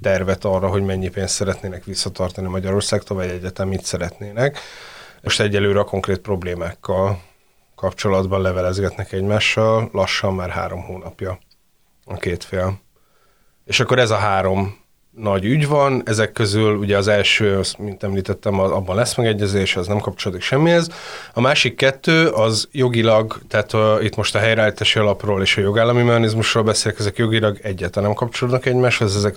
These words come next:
teljesen elkülönülő dolgok, de abból a szempontból mégis kapcsolódnak egymáshoz, hogy mind a kettő megszerzéséhez, illetve a jogállami mechanizmusnál a, a pénz elvesztésének elkerüléséhez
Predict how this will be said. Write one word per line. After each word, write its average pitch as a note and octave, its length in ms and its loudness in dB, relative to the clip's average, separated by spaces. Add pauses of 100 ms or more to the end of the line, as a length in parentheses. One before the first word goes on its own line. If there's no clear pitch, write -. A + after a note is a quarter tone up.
teljesen G2 420 0
elkülönülő F#2 800 -10
dolgok, D#3 540 2 (680)
de C#3 380 4
abból C3+ 300 2
a A2 40 4
szempontból A2+ 440 2
mégis A#2+ 280 2
kapcsolódnak G#2 520 0
egymáshoz, A#2 540 2
hogy A2 100 0
mind A#2+ 160 4
a A#2 60 4
kettő A2 340 0
megszerzéséhez, G#2 880 2
illetve G2 340 -2
a F#2+ 40 2
jogállami F#2+ 360 2
mechanizmusnál G2 840 2
a, G2 280 4
a A2 140 0
pénz G2 300 0
elvesztésének F#2+ 840 0
elkerüléséhez C#3+ 960 2